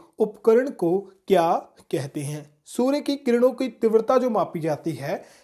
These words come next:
किस यंत्र द्वारा मापी जाती है? जल्दी से बताइए, सही आंसर क्या रहेगा?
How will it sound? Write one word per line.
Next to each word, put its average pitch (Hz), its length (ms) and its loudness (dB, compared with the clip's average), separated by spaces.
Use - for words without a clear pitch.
किस 294 240 0
यंत्र 190 380 2
द्वारा 175 340 2
मापी 180 540 -4
जाती 147 440 -2
है? 139 400 -10
जल्दी 226 280 2
से 269 120 -4
बताइए, 262 360 2
सही 220 200 2
आंसर 208 240 4
क्या 185 480 0
रहेगा? 143 520 -4